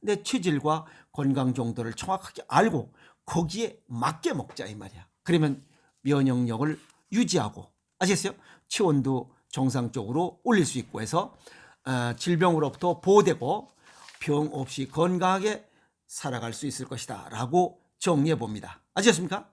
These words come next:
면역력 올리는 식사법 여러 가지 중에 오늘은 나이에 맞게 먹자. 젊은 사람들처럼 욕심내게 먹다는 꼭 화를 부른다. 아시겠어요? 가장 중요한 것은 나이 들면서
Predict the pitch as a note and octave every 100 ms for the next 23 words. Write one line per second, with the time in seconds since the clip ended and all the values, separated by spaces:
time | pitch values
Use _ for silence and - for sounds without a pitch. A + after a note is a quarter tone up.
0 | _ D#3 F3+ G3 A3 A#3+ C4+ A#3 - -
1 | G#3 - D#3 D#3+ D#3 C#3+ G#2+ A#2 B2 A2+
2 | F#3 A#3 - - _ - C#3+ C3+ G3 A#3+
3 | B3 D#3+ - B2+ G#2 - - - - F3
4 | A3+ C4+ C4+ B3+ F3 D3+ C3+ C3 A2 -
5 | G3 - - _ _ - F#3 F#3 G#3+ F#3
6 | C#3+ B2 A2 G#2+ - A#2+ F#3 A#2 - _
7 | _ - - - _ _ - - D3 C#3+
8 | C#3 C#3 B2+ A2 F2 - _ _ - F#3+
9 | G#3 F#3+ C4 - _ _ _ _ - F3+
10 | F#3 C3+ F#3 F#3 E3 C#3+ B3 - - -
11 | - - - C#3 G#3 C4 - F#3+ E3+ D#3+
12 | E3